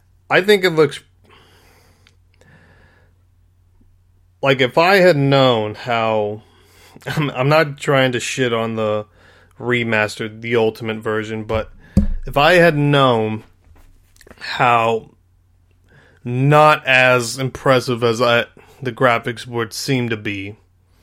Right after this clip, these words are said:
I think I would have just stuck with the Wii version and just played it on the Wii, like I kinda thought I should have. 'Cause like I said, especially if you have a Wii U, put it in there, play it on that.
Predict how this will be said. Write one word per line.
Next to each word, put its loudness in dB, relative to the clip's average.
I -8
think 0
I 4
would 2
have -2
just -8
stuck -2
with -6
the -4
Wii -4
version -4
and -8
just -12
played -8
it -10
on -16
the -18
Wii, -20
like -20
I -20
kinda -12
thought -12
I -20
should -14
have. -18
'Cause -8
like 2
I 4
said, 2
especially -4
if -4
you 2
have 0
a -4
Wii -4
U, 0
put 2
it 4
in 8
there, 4
play 2
it 6
on 4
that. 0